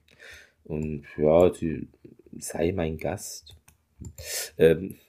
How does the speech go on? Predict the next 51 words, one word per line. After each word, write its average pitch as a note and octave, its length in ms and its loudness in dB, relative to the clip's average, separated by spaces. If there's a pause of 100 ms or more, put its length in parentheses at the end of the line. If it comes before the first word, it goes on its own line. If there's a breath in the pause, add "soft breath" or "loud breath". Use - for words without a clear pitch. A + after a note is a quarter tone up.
(140)
"Wir A#2 180 6
werden A2+ 160 8
das A2 160 4
auch G2+ 140 6
umformulieren", A2 720 4
meint F#2+ 220 2
McKay, F#2 340 4
"wir D#2+ 400 4
möchten, F2+ 480 4
dass F2 160 2
er E2+ 120 4
mit E2+ 160 -2
uns E2+ 180 -2
sprechen D#2 560 0
kann." C2+ 360 -6 (1000 loud breath)
Es - 200 -10
hat D#2 160 0
ja D#2 80 2
den - 180 -6
Knebel A2 300 6
im F2+ 80 4
Mund, F2 180 -2
das D2+ 180 -4
ist C#2+ 140 -12
alles C2 160 -6
ein D2 80 -4
bisschen, C2+ 280 -8
ne, D2+ 280 -6 (380)
lustig D2+ 360 -4
getrimmt D2+ 420 2
irgendwie, D2 580 -2
mehr C#2 160 -4
oder C#2+ 140 -6
weniger. E2+ 500 4
Ähm, D#2 300 -6 (320)
Kolja D#3 200 8
dreht C3 200 6
sich A#2 140 -2
zur F#2 140 4
Kamera F#2 300 4
und D#2+ 160 -4
grinst, - 240 -2
"Na, C#3+ 200 6
okay, F2 200 -2
gut." - 220 -4 (600 loud breath)
Er F2+ 140 0
nickt F#2 160 2
den E2+ 140 4
Wärtern F2 300 4
zu, - 440 -4
die E2 300 -4